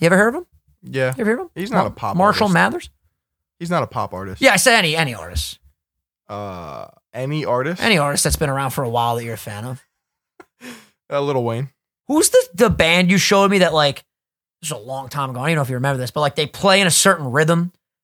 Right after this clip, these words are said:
Speaker 1: and then after the rhythm, they play in a certain rhythm plus, plus, like, two beats.
Speaker 2: Ah.
Speaker 1: Then they play in another rhythm. It was
Speaker 2: Tool.
Speaker 1: called something.
Speaker 2: Tool.
Speaker 1: Yeah, what is, what was that called? You gave me, like, a whole lesson on this one day on our way to the mall before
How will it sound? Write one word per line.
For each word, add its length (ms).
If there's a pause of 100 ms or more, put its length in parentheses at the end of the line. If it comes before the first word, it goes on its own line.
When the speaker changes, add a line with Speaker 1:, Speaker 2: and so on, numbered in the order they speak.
(120)
Speaker 1:
and 100
then 160
after 320
the 100
rhythm, 400
they 120
play 320
in 80
a 20
certain 340
rhythm 380
plus, 320
plus, 300
like, 160
two 160
beats. 460 (100)
Speaker 2:
Ah. 400
Speaker 1:
Then 80
they 80
play 260
in 60
another 280
rhythm. 280
It 40
was 120
Speaker 2:
Tool. 80
Speaker 1:
called 300
something. 500
Speaker 2:
Tool. 340 (140)
Speaker 1:
Yeah, 160
what 180
is, 80
what 140
was 100
that 140
called? 240 (120)
You 180
gave 140
me, 60
like, 140
a 40
whole 200
lesson 320
on 140
this 180
one 180
day 100
on 140
our 140 (100)
way 160
to 60
the 80
mall 320
before 360